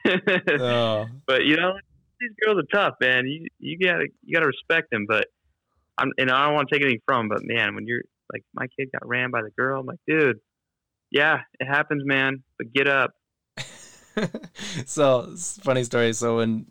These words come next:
Speaker 2: when Benny was playing high school, we, he was playing out at a game in Provo. Benny just, he was a wrecking ball out there. <clears throat> And so he, like,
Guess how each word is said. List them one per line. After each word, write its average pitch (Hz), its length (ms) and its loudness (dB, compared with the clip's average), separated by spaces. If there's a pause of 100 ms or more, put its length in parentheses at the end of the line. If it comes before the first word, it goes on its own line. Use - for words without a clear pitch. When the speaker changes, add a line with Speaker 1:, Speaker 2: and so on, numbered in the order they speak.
(120)
Speaker 2:
when 127 340 -10
Benny 120 220 2
was 117 120 0
playing 113 240 -2
high 110 200 -2
school, 107 200 -8
we, 104 320 -6
he 117 120 -8
was 110 100 -6
playing 110 320 -6
out 104 220 -2
at 104 80 -8
a 104 40 -6
game 101 340 -4
in 101 60 -8
Provo. 101 520 -6 (220)
Benny 131 320 2
just, 110 360 -4
he 127 160 0
was 123 140 2
a 104 60 -6
wrecking 101 380 -4
ball 92 200 -4
out 87 200 -8
there. 92 300 -8 (140)
<clears throat> - 120 -4 (480)
And 117 220 -4
so 104 400 0
he, 113 320 -4
like, 101 400 -8